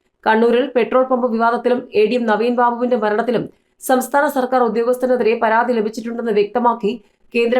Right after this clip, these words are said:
പെട്രോളിയം സഹമന്ത്രി സുരേഷ് ഗോപിയും രംഗത്ത് വന്നു കഴിഞ്ഞു. നടപടി സ്വീകരിക്കുന്നതിനായി പരാതി സംസ്ഥാന സർക്കാരിന് കൈമാറിയതായും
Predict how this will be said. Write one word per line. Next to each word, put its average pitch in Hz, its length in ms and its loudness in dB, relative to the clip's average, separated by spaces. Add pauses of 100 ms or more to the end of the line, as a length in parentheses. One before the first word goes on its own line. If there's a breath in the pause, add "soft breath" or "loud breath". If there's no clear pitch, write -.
പെട്രോളിയം 233 520 0
സഹമന്ത്രി 226 380 -2 (100)
സുരേഷ് 214 380 0
ഗോപിയും 226 380 -2
രംഗത്ത് 202 320 -2
വന്നു 165 180 -2
കഴിഞ്ഞു. 175 240 0 (420 soft breath)
നടപടി 269 500 0
സ്വീകരിക്കുന്നതിനായി 262 840 -2
പരാതി 226 420 2
സംസ്ഥാന 196 320 -2 (100)
സർക്കാരിന് 226 480 0
കൈമാറിയതായും 220 680 0